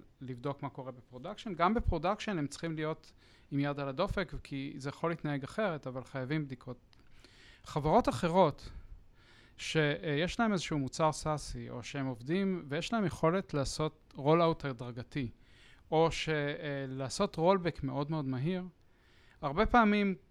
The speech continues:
סביבות בדיקה ובסביבות לואוד הן מיותרות.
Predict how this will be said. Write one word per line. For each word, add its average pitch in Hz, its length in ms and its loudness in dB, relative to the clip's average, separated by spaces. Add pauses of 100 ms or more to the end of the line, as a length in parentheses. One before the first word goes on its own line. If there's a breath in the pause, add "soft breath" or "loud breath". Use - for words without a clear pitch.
(120)
סביבות 147 520 -6
בדיקה 151 600 0
ובסביבות 135 600 -6
לואוד 156 280 -2
הן 123 80 -4
מיותרות. 117 640 -12